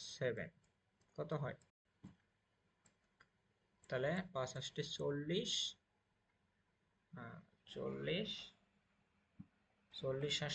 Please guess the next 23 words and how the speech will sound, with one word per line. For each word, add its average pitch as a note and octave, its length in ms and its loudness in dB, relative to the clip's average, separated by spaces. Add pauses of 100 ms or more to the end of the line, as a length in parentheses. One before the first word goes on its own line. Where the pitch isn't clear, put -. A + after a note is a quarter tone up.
(100)
সাত, E3 300 4 (640)
সাতচল্লিশ, - 680 -6 (1300)
সাতচল্লিশ D#3+ 580 0 (180)
ইয়ার, A2+ 180 6 (320)
ঠিক - 220 -4
আছে? - 160 -8 (1080)
বর্তমানে C3+ 500 4 (120)
পিতার C#3 300 4
বয়স C#3+ 220 6
সাতচল্লিশ C#3+ 500 0
ইয়ার, E3+ 220 6 (120)
আর B2+ 60 0 (120)
পুত্রের D3 340 4
বয়স D3 220 2
কত D3 140 -2
হবে? E3 260 0 (1120)
টু C#3+ 100 2 (220)
into C#3+ 260 0 (1300)
এইট, D3 440 2
এক্স B2+ 260 -2
এর C#3 100 2
মান C3+ 140 0 (100)
এইট E3+ 140 0